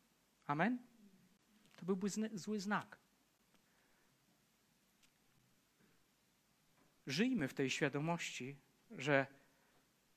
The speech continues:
Bóg tak umiłował ten świat, tak umiłował każdego z nas, że zapłacił najwyższą cenę.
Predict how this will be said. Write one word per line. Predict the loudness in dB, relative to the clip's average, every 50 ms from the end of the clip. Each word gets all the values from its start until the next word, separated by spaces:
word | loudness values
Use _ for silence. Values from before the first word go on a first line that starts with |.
| _ _ -12
Bóg | -2 2 2 2 2 2 0
tak | 4 4 4 4 2 -6 -6 -2
umiłował | -2 0 0 2 2 2 2 2 0 -2
ten | -2 -6 -8 -6
świat, | -6 -8 -8 -10 -12 -12 -16 _ -20 _ _ _ _ _ _ _ _ _ _ _ -6
tak | -6 -6 -4 -2 2
umiłował | 2 4 4 2 2 0 -2 -2 -4 -4
każdego | -4 -4 -2 -2 -2 -2 -2 -4
z | -6 -6
nas, | -8 -10 -10 -10 -12 -14 -14 _ _ -20 -20 -16 -8 -4
że | 0
zapłacił | 2 2 2 2 -2 -6 -6 -6 -4
najwyższą | -4 -4 -4 -4 -4 -6 -6 -8 -10
cenę. | -10 -10 -10 -10 -12 -12 -18